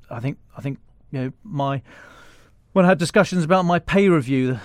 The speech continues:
the talks stalled all the time. It wasn't through lack of effort on my part, but there we go. Um, so I think it, it's just a, a, another lens through which to, to look at the French election. We'll know more, uh, obviously know more th-, this time next week, um, after the, the results, and, and there could be a very,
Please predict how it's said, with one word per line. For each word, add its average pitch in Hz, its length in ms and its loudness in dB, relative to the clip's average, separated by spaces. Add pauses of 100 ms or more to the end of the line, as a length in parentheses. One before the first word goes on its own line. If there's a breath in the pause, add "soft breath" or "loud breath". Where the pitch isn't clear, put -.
(120)
the 160 80 -4
talks 180 360 0
stalled 185 560 2
all 185 140 2
the 180 80 0
time. 180 320 2
It - 20 -2
wasn't 151 220 -2
through 143 140 -4
lack 131 220 -6
of 143 80 0
effort 143 200 0
on 143 100 0
my 151 160 2
part, 143 260 -4
but 127 80 -2
there 131 120 0
we 117 80 -2
go. 107 120 -4 (460 loud breath)
Um, 151 520 0
so 165 180 2
I - 20 4
think 185 180 0
it, 151 180 -4
it's 156 180 -4
just 165 200 -6
a, 135 80 0 (140)
a, - 220 -6
another 147 260 4
lens 139 520 4 (120)
through 131 180 0
which - 240 -6
to, 123 180 0
to 123 140 -6
look 117 140 -2
at 127 60 -4
the 113 60 -6
French 120 260 0
election. 113 280 -2
We'll 131 140 4
know 123 180 4
more, 117 380 2 (280 soft breath)
uh, 120 200 -2
obviously 104 240 -2
know 110 140 2
more 120 240 2
th-, 139 220 -4
this 127 120 -4
time 113 180 2
next 113 160 -4
week, 165 220 2 (220)
um, 123 580 2
after 123 300 -2
the, 117 200 0
the 127 120 -2
results, 117 420 0
and, 117 420 0
and 123 340 -4
there 117 80 2
could 117 160 -2
be 120 100 4
a 110 40 2
very, 113 340 4